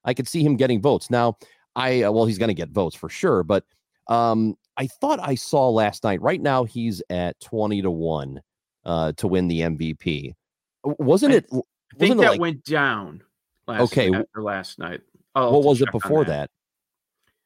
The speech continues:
Speaker 1: Wasn't it
Speaker 2: Um,
Speaker 1: like, wasn't he like twenty-five or thirty?
Speaker 2: I mean, it was way up there.
Speaker 1: Yeah.
Speaker 2: It depends on the book, but there were people getting fifties, uh,
Speaker 1: Oh,
Speaker 2: just a
Speaker 1: gosh.
Speaker 2: few days ago.
Speaker 1: Okay.
Speaker 2: Yeah. Yeah.
Speaker 1: Let me
Speaker 2: It's,
Speaker 1: ask you this.
Speaker 2: um,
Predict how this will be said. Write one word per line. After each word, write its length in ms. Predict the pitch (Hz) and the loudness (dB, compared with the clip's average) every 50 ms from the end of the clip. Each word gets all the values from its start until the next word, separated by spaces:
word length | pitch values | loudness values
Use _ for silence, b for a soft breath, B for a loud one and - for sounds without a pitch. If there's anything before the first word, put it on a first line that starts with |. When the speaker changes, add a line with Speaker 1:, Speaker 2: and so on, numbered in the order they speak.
| _ _ _ _ _ | _ _ _ _ _
Speaker 1:
Wasn't 220 | - 123 131 131 131 | -4 0 2 4 4
it 40 | |
Speaker 2:
Um, 80 | 131 135 | 4 4
Speaker 1:
like, 200 | 131 127 120 - _ _ _ _ _ _ _ _ _ _ _ - | 4 2 0 -4 _ _ _ _ _ _ _ _ _ _ _ -10
wasn't 260 | - 127 135 156 160 | -6 -4 -4 -2 0
he 60 | 165 | 0
like 180 | 151 135 98 - | 0 0 0 -2
twenty-five 640 | - - 143 156 165 160 - - 131 131 143 151 139 | -4 -4 -4 -2 -2 -4 -4 -2 -2 0 0 0 -2
or 80 | 110 90 | -4 -6
thirty? 560 | - _ - 113 139 170 190 220 233 240 - _ _ _ _ _ _ _ _ | -6 _ -4 -4 -2 -2 -4 -6 -8 -8 -10 _ _ _ _ _ _ _ _
Speaker 2:
I 80 | - 127 | -2 -2
mean, 180 | 127 127 123 120 | 0 2 0 0
it 100 | 123 127 | 0 0
was 200 | 127 120 107 110 | -2 -2 -2 -2
way 200 | 107 110 110 107 | -4 -2 0 0
up 160 | 110 110 - | -2 -4 -4
there. 340 | - 110 113 113 113 107 110 _ _ | -6 -6 -4 -4 -6 -8 -10 _ _
Speaker 1:
Yeah. 380 | 143 165 165 143 107 82 76 71 | 0 2 4 4 2 2 -2 -4
Speaker 2:
It 60 | - _ | -4 _
depends 220 | 147 151 147 143 | 0 0 2 2
on 100 | 156 139 | 2 0
the 80 | 131 113 | 0 -2
book, 380 | 101 120 120 120 127 120 - _ | -2 2 2 4 4 2 0 _
but 140 | 117 110 104 | -6 -4 -2
there 120 | 135 131 | 0 2
were 120 | 135 139 123 | 2 0 0
people 340 | - 139 139 139 135 127 | 0 -4 -4 -2 -2 -4
getting 240 | 120 123 113 62 - | -2 -2 -4 -4 -6
fifties, 880 | - - - 123 123 120 - _ 123 117 117 120 120 110 - - - - _ _ _ _ _ _ _ _ | -12 -10 -6 -6 -6 -6 -6 _ -6 -6 -4 -4 -6 -8 -10 -12 -14 -14 _ _ _ _ _ _ _ _
uh, 60 | 107 | -2
Speaker 1:
Oh, 80 | 110 - | -2 0
Speaker 2:
just 220 | 113 131 127 117 - | -2 -4 -6 -4 -4
a 20 | 76 | -6
Speaker 1:
gosh. 80 | 76 | -8
Speaker 2:
few 200 | - 131 127 113 | -6 -6 -4 -2
days 300 | 113 117 113 117 110 - | -2 -2 -2 -2 -4 -6
ago. 340 | 110 101 101 87 80 82 - _ _ _ _ _ 78 | -8 -8 -8 -10 -10 -12 -16 _ _ _ _ _ -20
Speaker 1:
Okay. 180 | 78 - 80 76 | -14 -12 -10 -8
Speaker 2:
Yeah. 180 | 95 85 67 65 - _ _ _ _ _ _ _ _ _ _ _ _ _ _ _ | -8 -8 -10 -12 -16 _ _ _ _ _ _ _ _ _ _ _ _ _ _ _
Yeah. 220 | - - - - - - _ _ _ _ _ _ | -16 -16 -16 -16 -18 -20 _ _ _ _ _ _
Speaker 1:
Let 100 | 143 208 | -6 -4
me 80 | 302 - | -2 0
Speaker 2:
It's, 140 | 143 - - | -2 -2 -2
Speaker 1:
ask 40 | - | -2
you 80 | - | 0
this. 80 | 147 139 | 4 6
Speaker 2:
um, 340 | 135 127 123 120 113 110 | 6 6 6 2 -2 -8